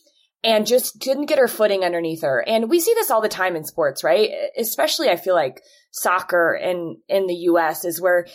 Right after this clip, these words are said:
a player just doesn't fit in with a team and they get moved to a different team and it feels like they light up and they are back to who they are. And this year has been that year for Mal Pugh, a, a little bit too little too late for the Olympics, but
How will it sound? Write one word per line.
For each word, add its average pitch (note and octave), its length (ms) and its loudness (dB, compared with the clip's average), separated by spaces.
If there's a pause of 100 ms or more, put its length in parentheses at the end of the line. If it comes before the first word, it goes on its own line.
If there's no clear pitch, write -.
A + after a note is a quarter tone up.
(180)
a G3 100 0
player C#4 220 2
just D4 200 -4
doesn't G#3 320 0
fit F#3+ 300 0
in F#3+ 180 0
with F#3+ 180 0
a D#3 40 -6
team G3 380 -6
and G3+ 80 -2
they E3+ 100 0
get F#3 220 2
moved F#3+ 420 2
to G3 120 0
a E3+ 60 4
different E3+ 340 -4
team C4 380 -6
and G3 160 2
it - 120 0
feels G3+ 280 0
like F3+ 160 0
they F3 120 4
light E3 360 2
up C3 300 -2
and F3+ 180 -4
they F3 200 2
are E3+ 180 0
back F3 300 -2
to F3+ 100 -8
who E3+ 140 -4
they D#3+ 120 -6
are. A#2+ 320 -4 (380)
And G#3+ 160 2
this A#3 220 0
year G#3 200 2
has F3 260 0
been F#3 180 2
that D#3+ 200 -2
year E3 160 0
for E3 160 -6
Mal D3 260 -2
Pugh, E3+ 500 0 (240)
a, F3+ 60 -6 (440)
a G#3+ 100 4
little A#3+ 280 4
bit A3+ 340 4 (280)
too B3 180 -2
little A3 200 2
too G#3 160 -4
late F#3 240 4
for F3+ 120 -2
the E3+ 100 0
Olympics, E3+ 640 -2 (400)
but G#3 400 0